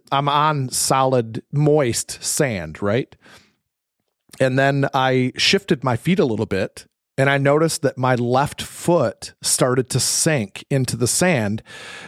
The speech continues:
and was soon covered in this really, really wet mud. And I'm like, "Hey, Jenny, get over here. You gotta check this out."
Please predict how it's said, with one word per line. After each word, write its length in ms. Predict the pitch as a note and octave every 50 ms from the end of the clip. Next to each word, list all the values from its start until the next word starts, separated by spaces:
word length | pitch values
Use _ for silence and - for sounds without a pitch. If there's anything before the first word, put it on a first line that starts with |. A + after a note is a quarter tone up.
| - _
and 180 | - D3+ D3 C#3
was 140 | C#3+ C#3+ -
soon 460 | - - - F3 F3 E3 D#3 D3 C#3+
covered 720 | - - - - F#3 F3+ C3 A#2+ E2+ F2 F#2 G#2 C#3 - -
in 420 | C3+ C3+ C3 C3 C3+ C3+ C3+ B2+ _ -
this 340 | B2 B2 B2+ C3+ A#2+ - - -
really, 480 | D3 B2 B2 C3 D3 D#3 D3+ D3 C#3 B2+
really 240 | A2+ C3 C3 C3
wet 300 | B2 G2+ A#2 A#2 A#2 -
mud. 380 | B2 C3 F3 A3 D3 G2 - - - - - - - - - -
And 100 | - D3
I'm 80 | D#3
like, 200 | D3+ C#3+ - - - -
"Hey, 160 | - A#3 G#3+
Jenny, 380 | E3+ - C#4+ C#4 - E2 D2+ -
get 140 | - C#4+ C4+
over 220 | A#3+ G#3 - A#2+ G#2
here. 260 | - A2+ E2 B1+ _ _ _ _ _ _ _ -
You 120 | A3 A#3+
gotta 160 | B3 G#3+ F#3+ -
check 240 | - - F3+ -
this 200 | - E3+ D3 -
out." 200 | D#3 A#2+ - -